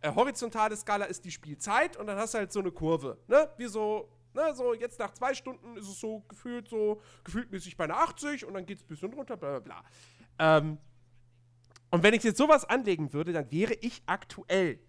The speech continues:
mit, mit, mit all den Kritikpunkten, die man einbeziehen muss: das ist die Technik, das ist das Balancing, das ist das Kampfsystem, das, äh,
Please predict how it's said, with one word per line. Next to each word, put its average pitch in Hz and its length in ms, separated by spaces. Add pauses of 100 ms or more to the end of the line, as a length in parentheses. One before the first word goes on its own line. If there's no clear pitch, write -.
(1160)
mit, - 280
mit, - 160
mit 202 180
all 254 160
den 302 120
Kritikpunkten, - 560
die 190 80
man 226 140
einbeziehen 185 460
muss: 135 200
das - 180
ist - 160
die 127 80
Technik, - 480
das - 140
ist - 180
das 117 100
Balancing, 262 520
das 135 160
ist 131 160
das - 140
Kampfsystem, 262 760 (520)
das, - 380
äh, 139 500